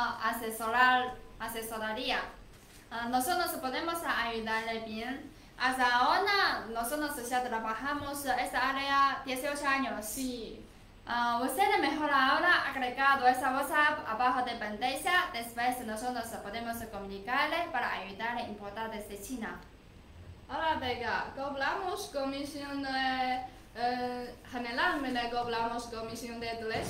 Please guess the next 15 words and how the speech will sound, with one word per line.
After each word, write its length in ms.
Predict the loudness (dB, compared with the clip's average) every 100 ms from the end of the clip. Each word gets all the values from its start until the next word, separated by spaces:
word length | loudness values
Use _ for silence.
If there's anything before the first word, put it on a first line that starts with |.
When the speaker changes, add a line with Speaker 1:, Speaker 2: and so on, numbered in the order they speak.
| -2
Speaker 2:
por 200 | 0 -2
ciento 360 | -4 -8 -6 -4 -4
hasta 560 | -4 -6 -4 -2 -4 -8 -10
ocho 340 | -6 -4 -4 -4
por 180 | -4 -4
ciento 460 | -6 -8 -4 -4
de 160 | -2 -2
valor 320 | -2 -2 -4
de 140 | -4
los 180 | -4 -6
productos. 1300 | -8 -10 -8 -6 -6 -6 -8 -10 -16 -12 -10 -8 -10 -8
Depende 560 | -6 -4 -4 -4 -4
de 180 | -2 -2
su 180 | -2 -6
calidad. 680 | -6 -6 -6 -4 -4 -6